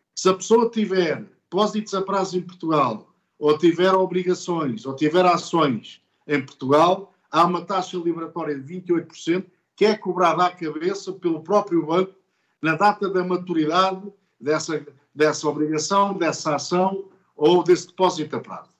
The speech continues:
Portanto, não pode haver é dupla tributação, isto é, se eu pago os rendimentos que oferi em Portugal em sede de rendas que recebi por ter três ou quatro apartamentos à renda, eu não posso depois pagar nos Estados Unidos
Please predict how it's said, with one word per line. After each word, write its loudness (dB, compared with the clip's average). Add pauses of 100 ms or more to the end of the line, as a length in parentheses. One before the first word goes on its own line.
(440)
Portanto, 0 (300)
não 0
pode 2
haver 4
é 4
dupla -6
tributação, -4
isto -2
é, 0 (340)
se -6
eu 4
pago 2
os -2
rendimentos -2
que -4
oferi 0
em 4
Portugal 2 (220)
em 4
sede 0
de -8
rendas 2
que -8
recebi 0 (220)
por 0
ter 6
três 2
ou -2
quatro -2
apartamentos -6
à -2
renda, -4 (460)
eu 6
não 0
posso 0
depois 2
pagar -4
nos -6
Estados -2
Unidos -4